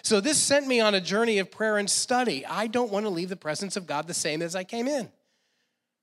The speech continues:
I don't want to leave the effect of the encounter in the church building. I don't wanna have to tell people that there was an awesome move of the Spirit in church. I want them to know just by looking at me,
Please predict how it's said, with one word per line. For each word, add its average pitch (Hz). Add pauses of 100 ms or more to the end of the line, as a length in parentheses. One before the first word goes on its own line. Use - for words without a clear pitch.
(680)
I 175
don't 214
want 220
to 185
leave 190
the 190
effect 208
of 180
the 170
encounter 185
in 190
the 214
church -
building. 113 (1200)
I 165
don't 190
wanna 208
have 180
to 151
tell 233
people 120 (360)
that 147
there 160
was 156
an 160
awesome 170
move 156
of 143
the 143
Spirit 135
in 123
church. 120 (500)
I 139
want 156
them 185
to 156
know 151 (120)
just 165
by 147
looking 131
at 107
me, -